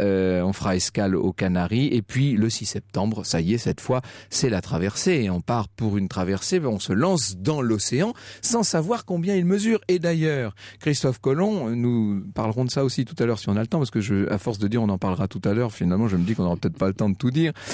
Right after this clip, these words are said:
mais en tout cas, euh, Christophe Colomb était convaincu que l'océan Atlantique était beaucoup moins large qu'il ne l'est en réalité. Alors évidemment, il a fait de grosses provisions à bord, il y a du maïs, de la graisse bien sûr,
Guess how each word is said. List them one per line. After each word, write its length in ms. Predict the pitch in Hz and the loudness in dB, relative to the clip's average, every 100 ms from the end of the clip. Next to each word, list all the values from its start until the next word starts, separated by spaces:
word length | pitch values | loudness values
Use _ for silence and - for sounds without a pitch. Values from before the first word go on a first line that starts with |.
| - - - | -10 -8 0
mais 160 | 139 | 2
en 80 | 135 | 2
tout 120 | - | 0
cas, 300 | 123 180 196 - | 0 2 2 2
euh, 220 | 123 113 | 2 2
Christophe 360 | 123 117 120 | 0 -2 -2
Colomb 220 | - 139 175 | 0 0 0
était 180 | - | -2
convaincu 480 | 113 110 95 95 101 | -2 0 0 0 -2
que 120 | 98 | 2
l'océan 720 | 135 123 104 104 107 107 110 | 2 2 2 4 2 0 0
Atlantique 400 | 104 - 98 165 | -2 0 -2 0
était 160 | 131 107 | -2 -2
beaucoup 300 | 95 117 117 | -2 0 0
moins 260 | 107 107 101 | 2 2 2
large 680 | 104 160 185 110 87 78 76 - - | 2 2 0 0 0 -2 -6 -10 -12
qu'il 260 | - 110 98 | -2 2 4
ne 100 | 95 | 4
l'est 340 | 104 135 165 | 4 2 0
en 140 | - 117 | 0 0
réalité. 560 | 107 101 123 143 196 | 2 2 0 0 0
Alors 200 | 156 123 | 2 0
évidemment, 360 | 113 107 123 151 | 0 -2 -2 0
il 80 | 131 | 0
a 60 | |
fait 160 | 107 110 | 0 -2
de 140 | 95 | 0
grosses 340 | 92 92 110 - | -2 0 -2 -2
provisions 560 | - 131 165 165 190 | -2 -2 2 2 2
à 60 | 160 | 0
bord, 320 | 131 135 127 | 0 0 2
il 40 | 101 | 0
y 40 | |
a 40 | |
du 100 | 92 | 0
maïs, 600 | 92 87 85 107 120 110 80 | 0 0 2 0 -2 -2 -2
de 160 | 73 | -2
la 100 | 67 | -2
graisse 340 | 80 95 90 82 | -2 -2 -2 0
bien 200 | 82 85 | -2 -2
sûr, 320 | - 120 | 0 0